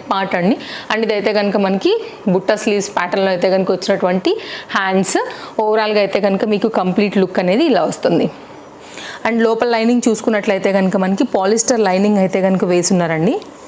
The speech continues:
యాక్చువల్గా పాలిస్టర్ కూడా కాదండి, ఇది కొంచెం ఫ్లెక్సిబుల్గా ఉంది ఫ్యాబ్రిక్.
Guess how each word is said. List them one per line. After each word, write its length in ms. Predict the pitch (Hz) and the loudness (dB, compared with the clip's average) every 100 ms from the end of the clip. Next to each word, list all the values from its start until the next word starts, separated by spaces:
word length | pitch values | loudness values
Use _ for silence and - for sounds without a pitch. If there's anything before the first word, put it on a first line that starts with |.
| - - - - - - - - - - - - - - - - - | -20 -20 -20 -20 -20 -20 -20 -20 -20 -20 -20 -20 -20 -18 -16 -10 -6
యాక్చువల్గా 760 | 202 - 220 269 339 220 170 151 - - - | -4 -2 0 2 2 2 0 -2 -10 -12 -2
పాలిస్టర్ 520 | 196 214 254 277 254 | 0 2 2 0 2
కూడా 240 | 208 196 202 | 2 2 0
కాదండి, 420 | 180 165 165 269 | 0 0 2 2
ఇది 140 | 339 | 2
కొంచెం 240 | 220 196 208 | 0 0 0
ఫ్లెక్సిబుల్గా 680 | 220 202 - 233 262 240 | -2 -2 -2 0 2 2
ఉంది 240 | 214 170 165 | 2 2 0
ఫ్యాబ్రిక్. 480 | 175 165 165 165 | 0 0 -2 0